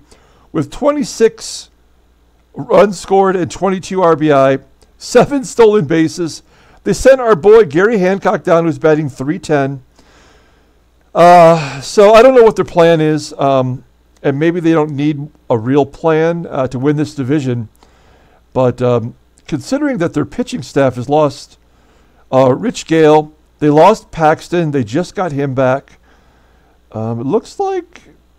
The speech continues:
I mean, uh, you know, Busby, Paschal,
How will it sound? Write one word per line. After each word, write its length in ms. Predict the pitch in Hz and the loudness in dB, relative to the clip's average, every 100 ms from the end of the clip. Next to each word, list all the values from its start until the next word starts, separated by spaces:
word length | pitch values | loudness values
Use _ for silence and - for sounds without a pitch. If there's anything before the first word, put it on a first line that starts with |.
| _ _ _ _ _ _ | _ _ _ _ _ _
I 60 | 185 | -6
mean, 180 | 190 - | -4 -6
uh, 100 | - - _ - 277 | -8 -8 _ -14 -4
you 80 | |
know, 220 | 175 143 - _ _ _ - | -2 -2 -6 _ _ _ -4
Busby, 720 | 117 208 254 190 240 233 202 - _ _ _ | 2 4 2 -2 -6 -6 -8 -16 _ _ _
Paschal, 640 | 190 185 196 214 208 185 | 0 0 2 0 -2 -4